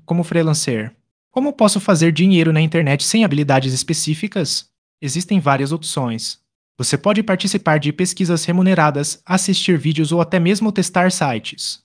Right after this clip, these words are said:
Essas são formas simples de ganhar uma grana extra. Aumentar a renda extra fácil exige investimento? Não necessariamente.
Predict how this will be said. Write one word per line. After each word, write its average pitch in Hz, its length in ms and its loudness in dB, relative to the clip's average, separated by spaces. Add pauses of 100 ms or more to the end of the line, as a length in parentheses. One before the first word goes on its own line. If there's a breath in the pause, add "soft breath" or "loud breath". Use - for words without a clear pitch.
(300)
Essas 180 280 2
são 190 120 4
formas 143 360 2
simples 180 320 2
de 156 100 4
ganhar 156 320 2
uma 165 140 4
grana 147 340 4
extra. 117 420 -6 (380)
Aumentar 202 420 4
a 170 40 2
renda 165 260 6
extra 180 220 2
fácil 147 340 2
exige 190 240 6
investimento? 165 760 2 (320)
Não 156 160 4
necessariamente. 123 840 0